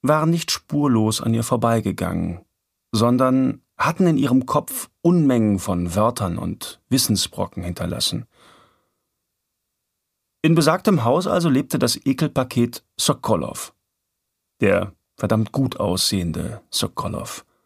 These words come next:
Ihr und nur ihr,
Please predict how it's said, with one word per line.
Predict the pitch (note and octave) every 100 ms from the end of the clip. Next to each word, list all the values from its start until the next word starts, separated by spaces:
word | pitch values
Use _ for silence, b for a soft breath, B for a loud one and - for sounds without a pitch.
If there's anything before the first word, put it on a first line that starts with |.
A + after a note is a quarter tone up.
| _ _ _ _ _ _ _ _
Ihr | - C3+ G#2 E2 - _ _ _ _ _ _ _ _ _ _ _ -
und | G2+ A#2+ A2+
nur | A2+ E3 A#2+ F2 - - _
ihr, | - B2 G#2 E2 F2+